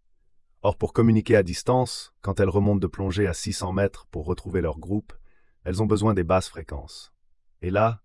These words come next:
physiologiquement, elles sont déjà au taquet. Sur ce dossier précis, oui,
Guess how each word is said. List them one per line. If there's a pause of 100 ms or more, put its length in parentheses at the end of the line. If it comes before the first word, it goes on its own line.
(220)
physiologiquement, (260)
elles
sont
déjà
au
taquet. (1400)
Sur
ce
dossier
précis,
oui,